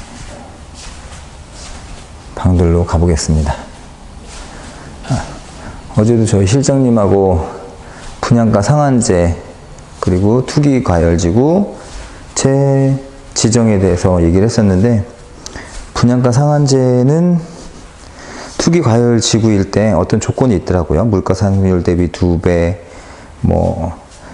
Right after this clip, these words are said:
전 두 개월 대비 상승률이 뭐 이상, 뭐 이런 것들이 있는데,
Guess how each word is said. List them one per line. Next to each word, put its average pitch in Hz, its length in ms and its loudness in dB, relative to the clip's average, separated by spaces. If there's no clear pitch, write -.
전 90 440 0
두 - 180 0
개월 92 340 2
대비 82 320 2
상승률이 110 580 2
뭐 85 180 2
이상, 85 600 0
뭐 82 200 2
이런 90 180 2
것들이 90 280 0
있는데, 80 500 0